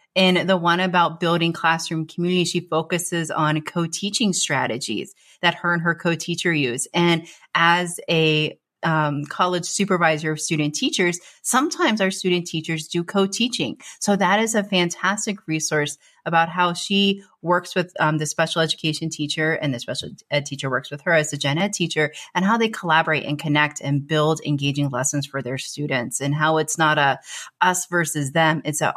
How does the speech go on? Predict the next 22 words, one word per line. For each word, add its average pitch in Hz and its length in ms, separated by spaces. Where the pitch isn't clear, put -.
our 143 240
classroom, 139 560
it's 139 160
a 151 80
we 147 440
thing. 113 340
And - 180
I 160 120
love 160 500
just 156 280
the 175 80
way 147 220
she 147 200
shares 143 320
her 143 100
content. 143 400
So 160 140
those 156 340
two - 200
episodes 156 520
by 139 200
Leanna 139 460